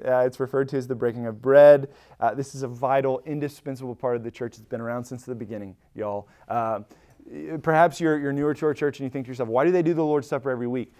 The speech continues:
They're actually diminishing, per-, perhaps you've had this thought, they're diminishing the value of communion by, by doing it every week. We're becoming casual with it. It's,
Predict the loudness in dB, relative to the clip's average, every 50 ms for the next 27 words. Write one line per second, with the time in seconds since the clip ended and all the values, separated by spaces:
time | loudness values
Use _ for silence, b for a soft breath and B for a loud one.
0 | b b 2 2 4 4 2 0 -2 -2 -2 0 -2 -2 0 -2 -2 -2 -6 -8
1 | -10 -10 -8 -8 -10 -12 _ _ _ -6 -6 -6 -6 _ _ -6 0 0 0 0
2 | 0 -4 -2 -2 -2 -2 -2 -4 -4 -2 -2 -2 -2 -4 b b b b -2 0
3 | 0 0 0 0 -2 -2 -2 -2 -4 -4 -8 -6 -4 -4 -2 0 0 0 0 -2
4 | -4 -4 -4 -4 -4 -4 -6 -6 -8 -8 -12 -8 -6 -4 -4 -4 -4 -6 -8 -10
5 | -12 -12 b b b b b b b 0 2 2 4 4 2 2 0 -2 b b
6 | b b b -2 0 0 0 2 0 0 0 2 2 0 0 0 0 -2 -2 -2
7 | -4 -6 -8 -12 -8 -6 -6 -6 -6 -6 -6 -6 -6 -6 -8 -6 -4 -2 -2 -2
8 | 0 0 0 0 0 -2 -4 -6 -6 -6 -6 -6 -6 -8 -20